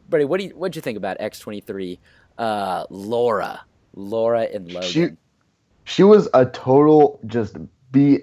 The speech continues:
Speaker 2: A, like,
Speaker 1: Totally.
Speaker 2: to the max.
Speaker 1: Totally.
Speaker 2: The fact that she had, like, that,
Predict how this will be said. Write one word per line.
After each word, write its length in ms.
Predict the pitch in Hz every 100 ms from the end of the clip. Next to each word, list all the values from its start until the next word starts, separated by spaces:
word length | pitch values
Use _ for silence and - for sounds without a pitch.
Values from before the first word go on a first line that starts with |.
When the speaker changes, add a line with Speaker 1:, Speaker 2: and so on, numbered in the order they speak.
| -
Speaker 2:
A, 420 | 117 117 107 82 -
like, 180 | - 95
Speaker 1:
Totally. 200 | 92 85
Speaker 2:
to 80 | 131
the 120 | 120
max. 720 | 98 95 104 95 - - - _ _
Speaker 1:
Totally. 220 | - 95
Speaker 2:
The 40 | -
fact 200 | 180 185
that 100 | 170
she 220 | - 160
had, 380 | 147 139 - -
like, 360 | 107 117 104 - _ -
that, 220 | - -